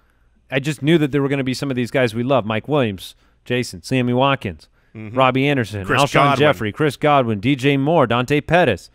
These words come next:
Speaker 1: These are all, and we're on our short wait. This is the fifth round. We make a pick. We wait four picks. We pick again. I mean, I'm not, I'm not gonna be happy, or, or I'm not gonna be unhappy with any of these wideout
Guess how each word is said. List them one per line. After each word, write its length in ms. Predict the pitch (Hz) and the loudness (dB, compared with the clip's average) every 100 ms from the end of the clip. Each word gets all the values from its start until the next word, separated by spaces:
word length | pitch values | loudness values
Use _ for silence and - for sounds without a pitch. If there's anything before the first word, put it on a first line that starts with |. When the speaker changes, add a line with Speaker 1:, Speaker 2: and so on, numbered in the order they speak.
| _ _ _ _ - | _ _ _ _ -4
Speaker 1:
These 180 | 202 | 0
are 100 | 202 | 0
all, 460 | - 139 160 156 - | 0 2 4 4 0
and 220 | 156 151 147 | -10 -8 -2
we're 100 | 185 | 2
on 120 | 185 | 2
our 60 | 135 | 0
short 300 | - 156 127 | 0 0 2
wait. 320 | 143 113 - _ _ _ _ _ - | -2 -2 -6 _ _ _ _ _ -8
This 100 | 139 | -6
is 40 | 131 | -4
the 40 | |
fifth 260 | - 180 - | 0 0 2
round. 360 | 160 147 147 135 _ _ - | 0 2 0 -6 _ _ -8
We 80 | 127 | -2
make 200 | 147 165 | -2 -2
a 40 | |
pick. 300 | 151 156 151 139 | 0 0 0 0
We 60 | |
wait 200 | 127 143 | 0 0
four 220 | - 151 143 | 2 0 2
picks. 320 | 147 139 - | 0 0 -2
We 60 | 127 | -2
pick 220 | 156 - | -2 -2
again. 460 | 135 127 123 123 117 _ _ _ _ _ _ _ _ _ _ _ | -2 0 2 0 -6 _ _ _ _ _ _ _ _ _ _ _
I 60 | - | -8
mean, 140 | 117 | -2
I'm 100 | 151 | 0
not, 240 | 151 131 - | 0 -2 -4
I'm 160 | 113 165 | -6 0
not 160 | 160 135 | 0 2
gonna 120 | 131 | -2
be 120 | 127 | -2
happy, 500 | 131 123 123 117 120 127 | 0 0 -2 -4 -6 -2
or, 160 | 123 | 0
or 60 | 123 | 4
I'm 160 | 123 131 | 2 2
not 160 | 151 | -2
gonna 120 | 135 120 | -2 -2
be 100 | 123 | -2
unhappy 400 | 139 123 110 113 | 0 -2 -2 -2
with 160 | 107 | -2
any 160 | 127 123 | -2 -2
of 40 | |
these 140 | 107 92 | -4 -6
wideout 480 | 113 127 110 98 | 0 2 2 -2